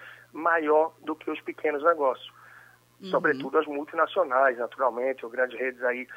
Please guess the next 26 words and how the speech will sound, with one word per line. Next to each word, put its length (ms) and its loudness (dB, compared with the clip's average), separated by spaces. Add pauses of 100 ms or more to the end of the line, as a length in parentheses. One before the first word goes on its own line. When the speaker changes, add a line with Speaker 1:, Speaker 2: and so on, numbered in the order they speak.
(220)
Speaker 1:
não 140 0
só 160 -2
de 140 -10
farmácia, 640 0
mas 260 -2
de 220 -8
lanchonetes, 760 0
restaurantes, 460 -4
supermercados, 500 -2
entre 220 -8
outros, 420 -4
né? 160 0 (380)
Então, 260 0
num 160 0
momento 380 0
como 260 -2
esse, 220 -4
em 40 -14
que 80 -6
a 60 4
gente 200 -8
precisa 340 -10
estar 180 -2
num 160 -4
isolamento 840 0
maior, 420 0